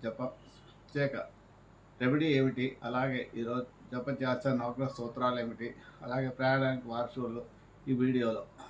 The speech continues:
పద్దెనిమిది మే రెండు వేల ఇరవై నాలుగు శనివారము, శ్రీ క్రోధినామ సంవత్సరము, వైశాఖ మాసము, వసంత ఋతువు, ఉత్తరాయణము.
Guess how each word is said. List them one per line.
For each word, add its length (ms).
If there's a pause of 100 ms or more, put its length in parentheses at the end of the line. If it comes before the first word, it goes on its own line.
(300)
పద్దెనిమిది 540
మే 200
రెండు 260
వేల 180
ఇరవై 340
నాలుగు 440 (1000)
శనివారము, 600 (440)
శ్రీ 200
క్రోధినామ 520
సంవత్సరము, 580 (440)
వైశాఖ 440
మాసము, 500
వసంత 320
ఋతువు, 440
ఉత్తరాయణము. 760